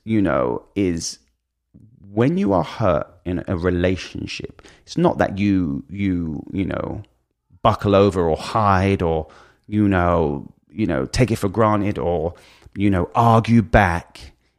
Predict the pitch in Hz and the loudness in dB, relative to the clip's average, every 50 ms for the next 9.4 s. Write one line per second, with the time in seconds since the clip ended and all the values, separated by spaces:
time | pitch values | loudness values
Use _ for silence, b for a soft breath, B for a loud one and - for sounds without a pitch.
0 | _ _ - 120 - - 104 - - - - - 175 160 - - - - 113 107 | _ _ -8 -6 -4 -4 -6 -6 -4 -4 0 2 2 2 0 0 -2 0 0 0
1 | 104 95 95 95 92 98 98 98 98 92 - - - - - 82 95 - - 90 | 2 2 0 0 2 2 2 2 2 0 -2 -6 -6 -6 -6 -4 -4 -4 -6 -8
2 | 87 - - - 160 185 175 135 104 - - - - - - - - _ _ _ | -8 -8 -6 -2 -2 0 0 0 -2 -4 -4 -8 -10 -12 -14 -16 -20 _ _ _
3 | _ _ _ _ _ _ _ _ _ _ - 110 110 113 123 127 117 - 120 123 | _ _ _ _ _ _ _ _ _ _ 2 4 6 6 6 4 4 4 4 4
4 | - 143 143 131 - 151 151 139 110 92 92 123 147 - b b b b b b | 4 4 2 2 0 -2 -2 0 0 0 0 -2 -4 -8 b b b b b b
5 | b - 98 110 120 120 123 127 - - - - - - 165 175 170 - - - | b -2 -2 0 2 2 2 2 2 0 -4 -6 0 2 2 2 2 -2 -6 -8
6 | 98 107 95 87 95 92 90 87 85 82 - - - 117 98 98 87 85 - 78 | -4 -2 0 0 0 0 0 -2 -6 -8 -8 -8 -6 -4 -2 -2 -2 -2 -2 -2
7 | - - - - _ _ - 98 98 - - - - - - - - - - - | -2 -4 -6 -10 _ _ -16 -12 -10 -8 -8 -8 -10 -10 -12 -12 -12 -10 -12 -12
8 | - - - - - - b b b b b b b 120 123 120 - - - - | -12 -14 -14 -14 -16 -18 b b b b b b b -2 -2 -2 -2 -4 -2 -2
9 | 131 - - - - - - _ | -2 -2 -2 -6 -10 -10 -10 _